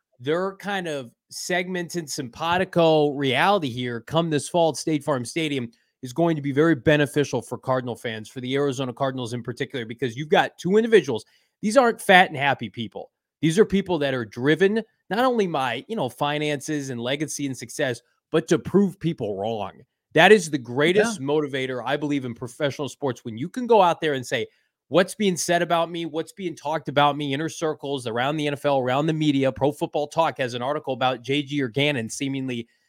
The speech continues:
Speaker 1: or Kyler Murray seemingly every day. It's like, how can I push back on these narratives by winning football games? And I think they're gonna do a lot of that together.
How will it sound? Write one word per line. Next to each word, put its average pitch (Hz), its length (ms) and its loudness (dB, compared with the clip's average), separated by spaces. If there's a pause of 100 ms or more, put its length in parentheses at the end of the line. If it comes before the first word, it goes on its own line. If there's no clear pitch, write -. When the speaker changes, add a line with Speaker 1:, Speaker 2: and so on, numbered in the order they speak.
(160)
Speaker 1:
or 127 220 0
Kyler 160 300 2
Murray 156 200 0
seemingly 151 440 0
every 139 220 0
day. 127 400 2 (380)
It's 123 100 -6
like, 156 140 0
how 202 200 2
can 220 200 -2
I 147 400 -2 (240)
push 170 260 2
back 131 380 2
on 127 140 0
these 123 200 -2
narratives 123 420 -2
by 156 140 2
winning 143 260 4
football 139 280 -2
games? 98 440 -10
And 127 100 -6
I 139 100 0
think 185 160 -4
they're 202 100 0
gonna 185 160 0
do 180 160 2
a - 20 2
lot 156 200 0
of 135 60 -2
that 110 180 -4
together. 98 380 -12